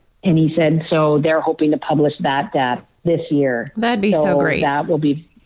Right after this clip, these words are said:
Speaker 1: yeah, that would be very interesting about people that have, you know, had active lesions right before or during treatment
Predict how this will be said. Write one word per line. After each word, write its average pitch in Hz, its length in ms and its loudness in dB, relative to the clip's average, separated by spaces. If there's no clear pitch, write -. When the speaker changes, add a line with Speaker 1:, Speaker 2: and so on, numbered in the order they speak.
Speaker 1:
yeah, 151 260 0
that 151 200 0
would 160 100 2
be 143 140 0
very 143 420 0
interesting 139 560 -4
about 139 260 0
people 151 300 -2
that 143 200 0
have, 143 160 -2
you 175 120 2
know, 147 220 0
had 147 320 -2
active 139 420 -4
lesions 139 600 -4
right 139 220 0
before 143 420 -2
or 135 140 0
during 139 360 2
treatment 143 500 -2